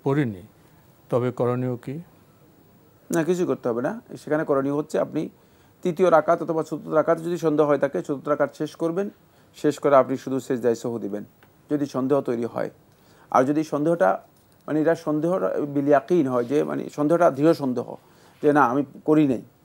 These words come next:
Speaker 2: আর যদি সন্দেহটা ওয়াসওয়াসার পর্যায়ে থাকে, তাহলে কিছুই না, এটাকে গুরুত্বই দিবেন না, ভ্রুক্ষেপ করবেন না, উপেক্ষা করবেন,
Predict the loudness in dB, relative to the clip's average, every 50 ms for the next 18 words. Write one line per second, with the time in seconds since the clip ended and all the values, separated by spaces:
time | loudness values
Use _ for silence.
0 | _ _ _ _ _ _ _ -2 0 2 2 2 0 0 0 0 0 4 4 4
1 | 6 6 4 2 0 0 0 0 0 0 0 0 2 2 0 0 -2 -4 -4 -6
2 | -6 -10 _ _ _ _ _ _ _ _ 4 4 6 6 4 2 2 0 -4 -2
3 | 0 0 0 0 0 -2 -4 -6 -6 -8 -12 -18 _ -14 -10 -8 -8 -4 -2 -4
4 | -4 -2 -4 -6 -8 -6 -2 0 0 0 0 0 0 -2 -2 -2 -4 -4 -8 -12
5 | _ _ _ _ _ _ _ _ 0 0 0 0 0 -2 -4 -4 0 0 0 0
6 | 0 0 -2 -2 -2 -2 -4 -6 -10 -10 -8 -6 -8 -6 -6 -8 -8 -8 -8 -8
7 | -10 -12